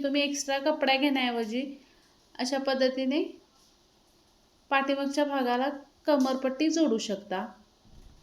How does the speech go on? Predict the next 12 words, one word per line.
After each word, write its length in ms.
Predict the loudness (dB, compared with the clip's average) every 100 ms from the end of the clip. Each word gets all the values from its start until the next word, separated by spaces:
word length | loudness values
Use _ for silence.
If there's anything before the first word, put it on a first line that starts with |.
| _ -20 _ _ -6
तर 140 | -4
असं 200 | 0 2
जोडल्यानंतर 720 | 4 4 4 4 4 4 2 0 -8 -16 _ -20 _ _ _ _ _ _ -10
असा 240 | -4 -2
भाग 240 | 0 0 0
ओपन 300 | 0 2 4
करून 240 | 4 6
घ्यायचा. 460 | 4 4 2 -2 -6 -8 -18 _ _ _ _ _ _ _ _ _ _ _ _ _ _ _ _ _ _
तर 160 | -10 -4
बघू 220 | -2 -2
शकता 340 | -2 -2 0
तुम्ही 300 | 0 2 0